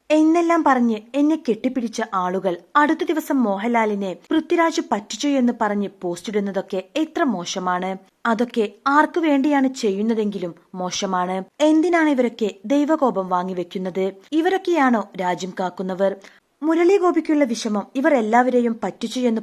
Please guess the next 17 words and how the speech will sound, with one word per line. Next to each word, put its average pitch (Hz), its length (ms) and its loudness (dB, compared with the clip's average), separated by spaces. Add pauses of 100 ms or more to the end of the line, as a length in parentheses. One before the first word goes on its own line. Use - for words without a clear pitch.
പറയുന്നതിൽ 185 560 -2
മാത്രമാണ്. 185 720 -2 (200)
ഞാൻ 359 220 2
മോഹൻലാലിനെയും 262 880 4 (120)
ആന്റണിയെയും 240 720 2
വിളിച്ചിരുന്നു. 185 640 -4 (160)
ഫോണിൽ 302 340 2
കിട്ടിയില്ല. 190 760 -2 (240)
അപ്പോഴാണ് 269 760 2
മേജർ 277 340 2
രവിയെ 180 300 -2 (120)
വിളിച്ചത്. 180 540 -4 (420)
എന്റെ 330 260 2
ഫോണിൽ 262 380 2 (120)
മെസ്സേജുകളും 247 600 0
കോളുകളും 196 560 -2 (120)
നിറയുകയാണ്. 185 800 -2